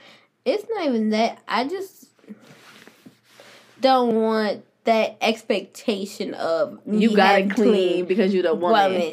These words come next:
Speaker 1: woman. No.
Speaker 2: I'ma tell you right now,
Speaker 1: It, it,
Speaker 2: if the expectation is for me to cook and clean, get you somebody else because I can make, I can only make so many meals.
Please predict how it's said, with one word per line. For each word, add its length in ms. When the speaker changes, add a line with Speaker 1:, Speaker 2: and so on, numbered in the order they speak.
Speaker 1:
woman. 200
No. 160
Speaker 2:
I'ma 240
tell 140
you 100
right 200
now, 460
Speaker 1:
It, 140
it, 380
Speaker 2:
if 60
the 160
expectation 840
is 100
for 60
me 140
to 80
cook 220
and 120
clean, 420
get 180
you 60
somebody 400
else 260
because 560
I 160
can 160
make, 300
I 140
can 120
only 200
make 220
so 160
many 220
meals. 420